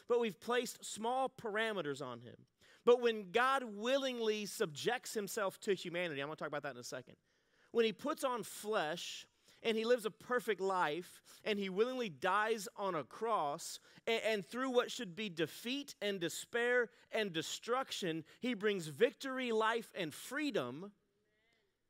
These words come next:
the game changes. So what we're gonna find out, h-, how is Jesus better than angels and priests and prophets and kings? How is Jesus able to buy back our destiny? He has the perfect resume for the job.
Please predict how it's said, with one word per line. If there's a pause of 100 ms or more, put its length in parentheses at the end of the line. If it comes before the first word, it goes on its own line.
(180)
the
game
changes. (520)
So
what
we're
gonna
find
out,
h-,
how
is
Jesus
better
than
angels
and
priests
and
prophets
and
kings? (220)
How
is
Jesus
able
to
buy
back
our
destiny? (140)
He
has
the
perfect
resume
for
the
job.